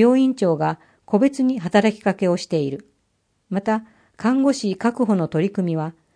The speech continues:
西部医療機構のホームページで随時募集しているほか、ハローワーク、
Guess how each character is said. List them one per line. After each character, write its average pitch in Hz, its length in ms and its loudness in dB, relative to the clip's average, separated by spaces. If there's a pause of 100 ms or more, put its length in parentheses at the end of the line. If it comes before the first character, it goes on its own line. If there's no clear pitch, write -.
(200)
西 254 280 2
部 175 220 -2
医 190 120 -2
療 254 260 4
機 - 140 -16
構 226 220 2
の 165 120 0
ホ 202 180 2
ー - 20 4
ム 269 140 2
ペ 254 160 4
ー 220 40 2
ジ 170 120 -6
で 156 180 -2 (300)
随 240 280 2
時 160 260 -6
募 165 140 0
集 196 240 -2
し 196 80 -8
て 196 120 -2
い 180 80 0
る 165 100 -2
ほ 156 120 -4
か、 156 240 -4 (380)
ハ - 160 0
ロ 247 220 4
ー - 20 4
ワ 214 160 4
ー 196 40 -2
ク、 196 320 -8